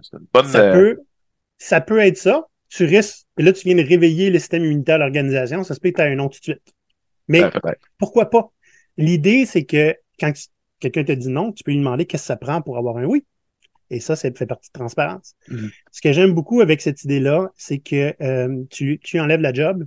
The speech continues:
Speaker 2: tu montres que t'es autonome, que tu prends de l'initiative, que tu comprends un peu la dynamique d'affaires, hein, que, ben, tout ce qui coûte cher, euh, tu peux pas juste dire que c'est pas ton problème, hein ?
Speaker 1: Mhm.
Speaker 2: Puis, euh, en général, euh,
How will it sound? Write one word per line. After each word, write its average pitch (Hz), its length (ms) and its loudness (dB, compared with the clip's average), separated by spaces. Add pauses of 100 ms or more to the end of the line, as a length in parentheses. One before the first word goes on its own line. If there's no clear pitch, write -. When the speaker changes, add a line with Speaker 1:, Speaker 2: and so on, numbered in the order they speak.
Speaker 2:
tu - 140 -10
montres 147 260 -4
que - 80 -4
t'es 131 260 -2
autonome, 127 500 -6 (420)
que - 80 -2
tu - 140 -12
prends 147 180 -6
de 135 40 -4
l'initiative, 170 840 -4 (320)
que - 80 -4
tu - 180 -8
comprends 208 460 -2
un 196 100 2
peu 214 160 -6
la 170 140 2
dynamique 139 400 -6
d'affaires, 151 460 -6
hein, 220 180 -8
que, 117 300 -6
ben, 113 520 -10
tout 160 140 -6
ce - 100 -20
qui - 120 -20
coûte - 160 -8
cher, 156 400 0
euh, 127 180 -4 (360)
tu - 80 -14
peux 135 100 -4
pas 165 100 2
juste 156 180 -2
dire 151 160 0
que 151 60 -4
c'est 143 80 -8
pas 147 100 -6
ton 127 120 -6
problème, 139 380 -6 (140)
hein ? 196 120 -4 (640)
Speaker 1:
Mhm. 101 140 -6 (100)
Speaker 2:
Puis, 175 440 -2
euh, 147 220 0 (300)
en 151 140 -2
général, 151 640 0
euh, 107 160 -8